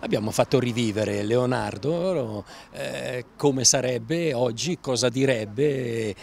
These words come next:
ripercorrendo naturalmente tutto quello che lui ha fatto lungo il fiume, i suoi studi,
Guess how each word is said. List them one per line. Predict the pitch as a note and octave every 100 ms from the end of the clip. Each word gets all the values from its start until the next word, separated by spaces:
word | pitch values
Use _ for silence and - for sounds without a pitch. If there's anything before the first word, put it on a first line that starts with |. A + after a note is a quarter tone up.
| -
ripercorrendo | C#3 D3 G2 - A#2 G#2 F2+ G#2+
naturalmente | A2 - F#2 F#2 E2+ D#2 G#2
tutto | G2 -
quello | - G#2 F#2+
che | -
lui | G2 G#2
ha | G2
fatto | A2 G2 G2+
lungo | G2+ G#2+ G#2 G2+
il |
fiume, | - G#2 G#2 A2
i | F#2+ G2+
suoi | - F#2
studi, | - G2+ G2+ F#2 A#2